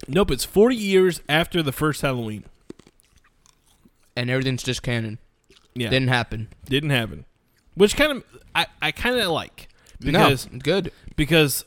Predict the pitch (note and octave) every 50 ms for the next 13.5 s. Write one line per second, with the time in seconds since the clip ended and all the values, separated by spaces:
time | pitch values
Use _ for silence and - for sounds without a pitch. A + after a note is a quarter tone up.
0 | - - - C3+ C3 D3 C3+ A#2+ D#3 E3+ F#3 G#3 G#3+ F#3 D3+ C#3+ D#3 E3 - -
1 | - E3 E3 E3+ F3 F#3+ F#3 - - - G#3+ G#3+ A3 A3 A3+ A3+ A3+ A#3 A3 D#3+
2 | B2+ A#2+ A2+ - - D#3+ D#3 D3 C#3+ D3 D3 C#3 C#3+ C#3+ - - - - B2 B2
3 | E3 F3+ F3+ F3 F3+ F3 D#3+ C3 A#2 A2+ A2 A#2 C#3 C#3+ C#3+ C3+ - D3+ C3 -
4 | - - - - _ _ _ _ - - - C#3 C3+ A#2+ - - B2+ G2+ G2 -
5 | - - - - - - - - _ - - - - - - A2 A2+ A2+ A#2 A#2
6 | A2+ A2+ A2+ A#2 A#2 _ _ _ _ _ _ _ _ - F#2+ G2+ G2 A2+ B2+ C3
7 | C3+ D3 B2+ D3+ D#3 D#3 D3+ B2+ C3 C3 C3 C3 C3 B2+ B2+ B2+ - - - C#3
8 | C#3 D3 C3+ C#3 - C3 C#3 C3+ D3 E3+ E3+ E3 D#3+ - D#3 D3 C#3 C3+ C3 -
9 | - C#3 - - - C3+ B2+ - - - B2+ B2 A#2+ - C3 B2+ A#2+ A2 G#2+ C#3
10 | C#3+ C#3+ C3 B2+ B2 - C#3 B2+ A#2+ C3 B2 A#2+ A#2+ - B2+ A#2 A#2 B2+ A2+ A2+
11 | A#2 A#2 A#2 A2+ A#2+ C3 D3 C#3 - - C#3 B2+ B2 B2 B2 A#2+ A#2 - - A#2
12 | A2+ A2+ F#2+ F#2 F2+ - - - C#3+ C3+ - D#3+ D3 C#3+ D3+ C#3+ D#3 D#3 D#3+ E3+
13 | F3+ F#3 F3+ - C#3+ C#3 A#2+ A2 G2+ -